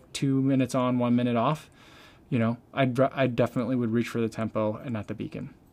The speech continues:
H B says, "Do I run with a running vest?" Uh, sometimes. Um, usually, uh, in the wintertime I will, uh, because the water fountains are closed, uh, along the lakefront in Chicago.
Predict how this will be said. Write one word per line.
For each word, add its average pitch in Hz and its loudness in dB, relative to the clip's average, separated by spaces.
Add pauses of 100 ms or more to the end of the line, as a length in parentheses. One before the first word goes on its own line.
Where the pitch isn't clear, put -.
(880)
H 160 6
B 175 6
says, 156 8
"Do 175 6
I 190 12
run 180 8
with 170 6
a 151 4
running 170 6
vest?" 190 2 (400)
Uh, 139 8
sometimes. 165 2 (160)
Um, 127 2 (1080)
usually, 156 8
uh, 131 2
in 151 2
the 135 4
wintertime 143 4
I 127 4
will, 120 2 (100)
uh, 117 0
because 117 -4
the 120 -2
water 117 2
fountains 135 -2
are 139 -2
closed, 143 -2 (100)
uh, 131 0
along 131 2
the 127 0
lakefront 127 -2
in 147 -2
Chicago. 156 0